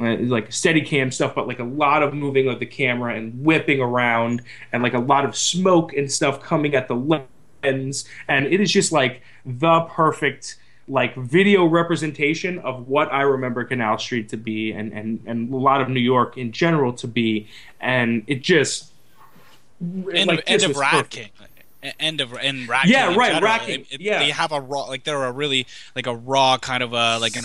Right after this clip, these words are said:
Speaker 2: old school sounding rap group, and, and this just fits, like, perfectly.
Speaker 1: Yeah,
Speaker 2: It's, like,
Speaker 1: so
Speaker 2: it's a
Speaker 1: raw.
Speaker 2: really
Speaker 1: The one
Speaker 2: good
Speaker 1: dude's, like, missing half his teeth in the front of his face and stuff, right? Like, they're just, like, a gritty looking bunch of dudes, and this
Speaker 2: Yeah.
Speaker 1: video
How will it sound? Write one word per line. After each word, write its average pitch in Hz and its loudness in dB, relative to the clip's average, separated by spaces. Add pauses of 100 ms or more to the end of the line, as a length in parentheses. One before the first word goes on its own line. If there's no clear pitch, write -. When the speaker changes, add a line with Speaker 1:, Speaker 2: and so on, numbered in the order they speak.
Speaker 2:
old 139 -2
school 135 -2
sounding 123 -2
rap 131 0
group, 147 -4
and, 120 -2
and 120 -2
this 135 0
just - -2
fits, - -2
like, 104 -8
perfectly. 120 -10
Speaker 1:
Yeah, 120 -12
Speaker 2:
It's, 117 -10
like, 104 -8
Speaker 1:
so 226 0
Speaker 2:
it's 214 4
a 175 0
Speaker 1:
raw. 156 2
Speaker 2:
really 123 2
Speaker 1:
The 196 2
one 214 4
Speaker 2:
good 208 -4
Speaker 1:
dude's, 190 -4
like, 160 -2
missing 170 -6
half 147 -2
his 135 -14
teeth 160 -14
in 175 -10
the 160 -12
front 165 -12
of 165 -12
his 160 -12
face 170 -10
and 190 -20
stuff, 190 -12
right? 165 -4
Like, 120 -10 (260)
they're 208 4
just, 196 0
like, 131 -4
a 113 -4
gritty 131 0
looking 131 -2
bunch 120 -6
of 113 -8
dudes, 117 -4
and 123 -8
this 147 -8
Speaker 2:
Yeah. 123 2
Speaker 1:
video 110 -8